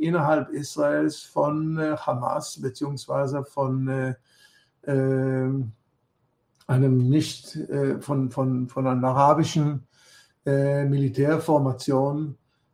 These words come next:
äh, besetzt worden waren. Das heißt also,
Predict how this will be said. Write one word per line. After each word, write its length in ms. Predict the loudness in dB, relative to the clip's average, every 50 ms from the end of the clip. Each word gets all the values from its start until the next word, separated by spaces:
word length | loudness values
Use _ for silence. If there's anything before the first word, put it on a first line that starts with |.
| _ _
äh, 200 | 0 2 2 2
besetzt 560 | 4 4 4 4 4 2 2 0 -6 -2 2
worden 320 | 2 2 2 2 0 0 0
waren. 280 | 0 0 0 0 -2
Das 180 | -2 -4 0 2
heißt 260 | 2 2 2 0 0
also, 340 | -2 0 0 0 0 2